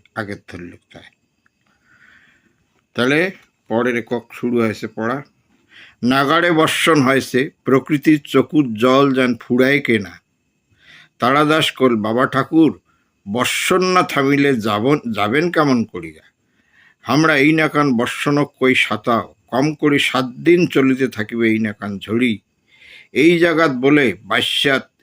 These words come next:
এই ঢক এক নাগাড়ে ঝড়ি হয়।" হরিমতি কইল, "বাবা,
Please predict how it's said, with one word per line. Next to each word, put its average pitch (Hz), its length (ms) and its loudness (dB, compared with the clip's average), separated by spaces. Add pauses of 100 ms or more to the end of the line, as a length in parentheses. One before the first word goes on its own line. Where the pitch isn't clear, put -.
এই 135 240 -2
ঢক 123 280 0 (180)
এক 113 200 -4
নাগাড়ে 120 440 0
ঝড়ি 101 300 -8
হয়।" 95 340 -6 (120)
হরিমতি 139 480 0
কইল, 120 240 -2
"বাবা, 117 580 0